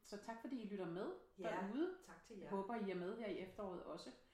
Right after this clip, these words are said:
Speaker 1: Og så skal vi måske lige sige her afslutningsvis, at man kan jo finde os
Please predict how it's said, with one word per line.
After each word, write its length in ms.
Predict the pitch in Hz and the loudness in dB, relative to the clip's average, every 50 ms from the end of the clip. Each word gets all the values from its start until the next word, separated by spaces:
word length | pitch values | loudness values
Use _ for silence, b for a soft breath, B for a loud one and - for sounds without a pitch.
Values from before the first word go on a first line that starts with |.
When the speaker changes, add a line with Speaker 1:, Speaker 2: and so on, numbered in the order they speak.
| B B B B B B B B - | B B B B B B B B 0
Speaker 1:
Og 140 | 202 202 202 | 2 2 2
så 100 | 214 214 | 0 -6
skal 140 | - 214 | -4 0
vi 40 | 214 | 2
måske 220 | 202 196 190 - 202 | 2 2 2 2 0
lige 140 | 208 208 | 0 0
sige 200 | 202 - 214 208 | 0 0 0 0
her 120 | 202 196 180 | 2 2 2
afslutningsvis, 680 | - 180 - - 208 202 208 202 196 - 202 185 - - | 0 -2 -2 -4 -2 0 0 -2 -2 -2 -6 -8 -6 -6
at 140 | - 175 185 | -6 -4 -2
man 120 | 180 185 | -2 0
kan 120 | - 240 240 233 | 0 0 -2 0
jo 60 | 220 208 | -4 -4
finde 260 | - 208 196 202 214 | -2 0 0 2 2
os 280 | 233 226 - - - | 0 -2 -4 -6 -12